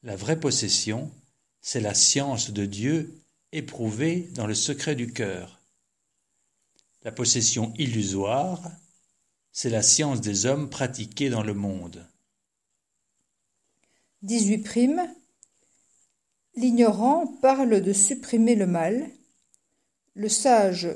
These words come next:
Speaker 2: se contente de le séparer et de le rejeter, afin de glorifier le bien sans entrave.
Speaker 1: Livre huit, verset dix-neuf.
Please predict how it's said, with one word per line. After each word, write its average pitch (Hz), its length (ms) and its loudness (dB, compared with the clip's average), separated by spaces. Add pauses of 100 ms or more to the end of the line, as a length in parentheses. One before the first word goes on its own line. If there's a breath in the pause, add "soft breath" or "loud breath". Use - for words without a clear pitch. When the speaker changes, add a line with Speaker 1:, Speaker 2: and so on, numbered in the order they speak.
Speaker 2:
se - 200 2
contente 220 680 0
de 180 200 -4
le 175 120 0
séparer 202 680 2
et - 40 2
de 175 120 -2
le 165 120 0
rejeter, 190 760 -2 (880)
afin 277 500 0 (300)
de 208 80 -2
glorifier 240 640 2
le 202 120 2
bien 233 500 0
sans 240 340 2
entrave. 156 680 -6 (1500)
Speaker 1:
Livre 120 380 -4
huit, 160 440 -2 (500)
verset 127 380 0
dix-neuf. 107 640 -4